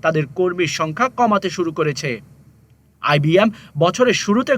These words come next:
ঘোষণা করেছে, তারা চলতি বছর চার হাজার কর্মী ছাঁটাই করবে, কারণ প্রতিষ্ঠানটি এআই প্রযুক্তির মাধ্যমে কাজের প্রক্রিয়া উন্নত করার চেষ্টা চালিয়ে যাচ্ছে। একইভাবে মেটা জানিয়েছে, তারাও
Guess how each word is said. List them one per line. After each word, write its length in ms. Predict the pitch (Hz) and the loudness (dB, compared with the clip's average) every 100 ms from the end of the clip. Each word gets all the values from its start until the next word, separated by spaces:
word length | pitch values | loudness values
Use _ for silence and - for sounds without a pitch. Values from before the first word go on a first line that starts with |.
| 151 | 0
ঘোষণা 280 | 156 160 151 | 0 -2 -2
করেছে, 380 | 160 165 160 247 254 - - | 0 -2 0 -2 -2 -16 -2
তারা 200 | 196 214 135 190 | 4 4 4 0
চলতি 280 | 208 - 165 151 | 0 0 2 4
বছর 260 | 160 240 254 - | 4 2 -2 2
চার 140 | 185 156 | 2 2
হাজার 220 | 151 151 135 170 | 0 0 -2 -4
কর্মী 220 | 180 254 - | -2 -2 0
ছাঁটাই 320 | 180 165 156 | -2 -2 -2
করবে, 240 | 165 143 120 - - - - - - | -2 0 -2 -4 -20 -20 -20 -20 -4
কারণ 300 | 147 143 208 214 - - | 0 2 2 0 -6 -6
প্রতিষ্ঠানটি 640 | 214 220 247 - 285 240 139 - 233 | -2 0 -2 -2 -6 -4 -6 -6 0
এআই 180 | 262 185 | 2 2
প্রযুক্তির 440 | 175 156 151 175 139 139 | 0 -2 -2 -2 0 2
মাধ্যমে 460 | 143 143 160 208 254 - - - | 0 0 -4 0 -2 -4 -20 0
কাজের 300 | 202 214 175 - | 0 2 0 2
প্রক্রিয়া 400 | 175 139 208 247 247 - | -2 -2 0 0 0 0
উন্নত 280 | 247 240 208 165 | 2 2 2 0
করার 220 | 160 202 226 240 | 2 2 2 -4
চেষ্টা 240 | - 202 160 | 0 0 2
চালিয়ে 280 | 160 156 147 | 2 2 2
যাচ্ছে। 300 | 143 - 131 101 - - _ _ _ - | -2 -4 -8 -8 -18 -20 _ _ _ -2
একইভাবে 560 | 160 160 135 139 156 233 - - - | 0 0 2 2 4 2 -2 -16 -2
মেটা 320 | 190 247 247 170 | 0 2 2 2
জানিয়েছে, 440 | 160 160 156 220 254 - - - | 2 0 -2 0 -2 -2 -10 2
তারাও 320 | 175 226 | 6 6